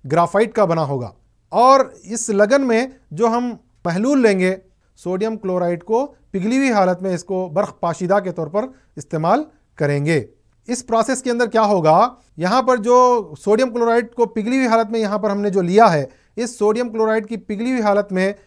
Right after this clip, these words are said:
जो सोडियम मौजूद है, ये सोडियम मुस्बित रवां में तब्दील होगा और ये मुस्बित रवां इस स्टील कैथोड की तरफ, यानी मनफी बरखीरे की तरफ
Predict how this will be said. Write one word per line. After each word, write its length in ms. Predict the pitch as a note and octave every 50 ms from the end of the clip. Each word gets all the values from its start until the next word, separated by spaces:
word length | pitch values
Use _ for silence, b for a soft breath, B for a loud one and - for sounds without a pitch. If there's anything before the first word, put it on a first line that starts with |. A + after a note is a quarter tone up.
| b b b b
जो 120 | F3+ G3
सोडियम 480 | F#3 - - G#3+ A3+ A#3 A#3 C#4 C#4+ C#4+
मौजूद 360 | C4 A#3 A3+ A3+ A3 B3+ B3+ F#3+
है, 180 | E3+ D#3+ E3 E3 b b b b
ये 140 | F3+ G#3 A3
सोडियम 380 | G#3+ - G#3+ A3+ A3 B3+ B3+ A#3+ -
मुस्बित 380 | D#3 E3+ F3 E3 F3 B3+ A#3 A3+
रवां 260 | G3+ F#3 F3 F#3 G3 G#3+
में 100 | A3+ G3
तब्दील 280 | G#3+ F#3+ F#3 A3+ A#3 G#3
होगा 320 | A3 A3 A3+ A#3+ C#4 C#4+ B B B B B
और 140 | F#3+ A3+ A#3
ये 80 | A#3+ A3+
मुस्बित 360 | A3 A3+ G3+ A3 C#4 A3+ A#3+
रवां 400 | G3+ G3 G3 G#3 A3+ B3+ C4+ C#4 C4+ b b b b
इस 240 | G#3 B3+ A#3+ - - - - _ _ _ _ -
स्टील 460 | - E3+ E3+ - - - B3 C4+ C#4+ A#3
कैथोड 460 | - A3+ G3+ F#3+ - G#3+ A#3 A#3+ A3+
की 100 | G3 A3+
तरफ, 260 | E3+ E3+ C#3+ C3+ - - _ _ _ _ _ _ _ _ _ - E3+
यानी 140 | F#3+ G#3+ G#3+
मनफी 380 | G3+ G3+ A#3 A#3+ - C4+ C#4+ A#3
बरखीरे 400 | A#3+ A3+ A3 - A#3 A#3 A#3 A3+
की 120 | G#3 G#3+ F#3+
तरफ 300 | G3+ G3+ B3 C4+ C4+